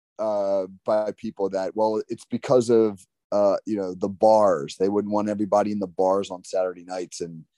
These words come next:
and they'd have to be, everybody would be driving home drunk from the, from the, from their bars and everything, or, or the bars would lose business and the restaurants would lose business because people wouldn't go out. They'd have,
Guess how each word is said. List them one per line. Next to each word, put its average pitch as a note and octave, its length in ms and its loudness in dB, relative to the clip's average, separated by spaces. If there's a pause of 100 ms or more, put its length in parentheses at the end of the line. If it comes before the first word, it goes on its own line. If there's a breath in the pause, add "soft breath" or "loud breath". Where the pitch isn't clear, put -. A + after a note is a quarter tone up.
(360)
and F#2 180 -2
they'd F#2 120 2
have A2 160 0
to G2 60 -10
be, G#2 140 4
everybody G#2+ 420 4
would G#2+ 120 -2
be F2+ 60 -12
driving G#2 340 0
home G2+ 180 -8
drunk G2 360 -6
from F#2+ 180 -2
the, F2 220 -4 (180)
from F#2 200 -4
the, F2+ 260 2 (460)
from G2 160 -2
their F#2+ 160 4
bars G2 500 2
and F2 80 -10
everything, E2+ 500 -4
or, F2+ 220 2
or A#2+ 140 6
the A2+ 80 2
bars B2 340 6
would G#2+ 160 -6
lose A2 160 -2
business G#2+ 600 -2
and F#2 80 -16
the F#2+ 40 -4
restaurants G#2+ 400 0
would F#2+ 80 -12
lose G#2 140 -4
business A2 340 0
because F#2 220 -10
people A2+ 240 0
wouldn't A#2 220 4
go G2 120 6
out. G2+ 220 4
They'd F2+ 140 -12
have, F2+ 140 -6